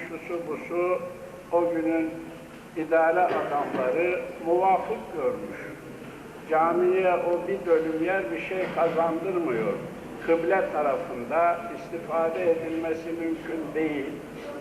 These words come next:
Madem bunu istiyor, oradan da on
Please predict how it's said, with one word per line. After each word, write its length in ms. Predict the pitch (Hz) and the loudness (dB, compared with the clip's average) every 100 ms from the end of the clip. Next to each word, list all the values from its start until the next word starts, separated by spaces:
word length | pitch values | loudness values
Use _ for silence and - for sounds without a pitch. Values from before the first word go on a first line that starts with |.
| - - - - - - - | -10 -12 -12 -14 -16 -12 4
Madem 400 | 185 185 185 185 175 | 6 6 4 0 0
bunu 180 | 170 175 | 0 0
istiyor, 720 | 165 - - 151 151 170 185 151 160 | 0 -4 -8 -6 0 2 2 0 2
oradan 460 | 165 165 170 165 | 4 4 2 2
da 80 | 165 | 2
on 260 | 160 160 | 2 0